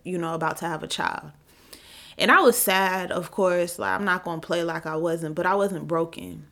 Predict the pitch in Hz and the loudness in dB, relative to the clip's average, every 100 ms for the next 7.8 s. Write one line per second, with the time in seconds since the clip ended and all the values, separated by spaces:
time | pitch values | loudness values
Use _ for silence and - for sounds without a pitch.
0 | - - 180 190 202 - 202 180 175 175 | -14 -8 -4 -2 -2 -2 2 2 2 0
1 | 170 180 190 180 175 175 175 175 170 170 | 0 0 -2 -2 -2 -2 -4 -8 -8 -8
2 | - 165 160 - 185 180 170 - - - | -4 -4 -2 0 2 2 -2 -12 -16 -6
3 | 156 202 196 185 170 - 220 226 202 220 | 2 2 2 -2 -2 4 4 4 2 2
4 | 214 196 220 226 226 226 220 - - 277 | 2 0 0 0 2 2 2 0 0 2
5 | 277 220 - - 185 - 285 320 269 240 | 2 0 -4 -4 -4 2 6 6 4 0
6 | 254 247 226 202 202 196 190 214 196 185 | 0 0 0 2 0 0 0 0 0 0
7 | 202 254 254 233 196 180 202 175 | 6 6 6 2 0 0 0 -2